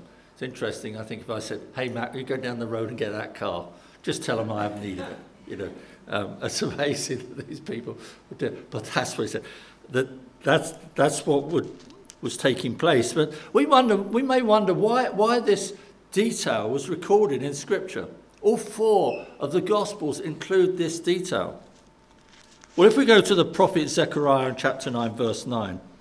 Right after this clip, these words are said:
we see that what was taking place was the fulfillment of prophecy some five hundred years earlier.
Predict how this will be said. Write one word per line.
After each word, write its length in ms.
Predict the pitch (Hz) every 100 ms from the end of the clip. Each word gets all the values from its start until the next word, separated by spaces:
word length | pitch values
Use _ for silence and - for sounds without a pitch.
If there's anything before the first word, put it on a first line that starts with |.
| - - - - -
we 160 | 185
see 360 | 160 - 247 240
that 120 | 202
what 240 | 156 220 220
was 180 | 202
taking 440 | - 180 175 175 151
place 480 | - 175 120 98 -
was 140 | -
the 80 | 160
fulfillment 720 | - 170 170 202 226 208 160 - - -
of 160 | - -
prophecy 560 | 208 196 175 - 127
some 360 | 123 151 156 156 - -
five 440 | - - 175 196 196
hundred 340 | 156 156 160
years 340 | 151 131 131 -
earlier. 440 | 196 208 113 87